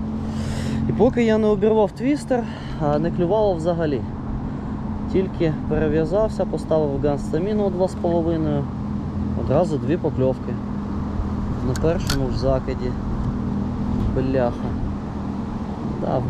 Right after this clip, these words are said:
брові сидить гад. О! Блін, та що ж там таке?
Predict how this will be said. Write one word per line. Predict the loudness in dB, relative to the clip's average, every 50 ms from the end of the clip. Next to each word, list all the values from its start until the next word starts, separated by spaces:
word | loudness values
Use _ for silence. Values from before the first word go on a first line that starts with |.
| 2
брові | 2 2 4 2 2 0
сидить | 0 0 -2 -2 0 -2 -2 -2 -2 -2 0
гад. | 0 0 0 0 -2 -6 -6 -6 -6 -6 -4 -4 -4 -4 -4 -4 -4 -4 -4 -4 -4 -6 -8 -10 -10 -10 -10 -8 -8 -8 -8 -8 -10 -10 -12 -12 -10 -10 -10 -10 -10 -10 -10 -10 -10 -10 -8 -8 -10 -10 -10 -10 -10 -10 -10 -10 -10 -10 -10 -10 -10 -12 -12 -12 -12 -12 -12 -10 -6 -4
О! | -2 -2 -2 -4 -6 -8 -8 -8 -8 -8 -8 -8 -8 -6 -2 -2 -2 -2 -2 -6 -10 -10 -10 -10 -12 -12 -10 -10 -10 -10 -10 -10 -10 -10 -10 -10 -12 -10 -10 -8 -8 -6 -2
Блін, | -2 -2 0 -2 -2 -4 -6 -6 -8 -8 -8 -8 -6 -4
та | -2 -2
що | -2 -2 -2 0 0 -2 -2
ж | -2
там | -4 -4 -4 -4
таке? | -4 -4 -4 -4 -4 -6 -6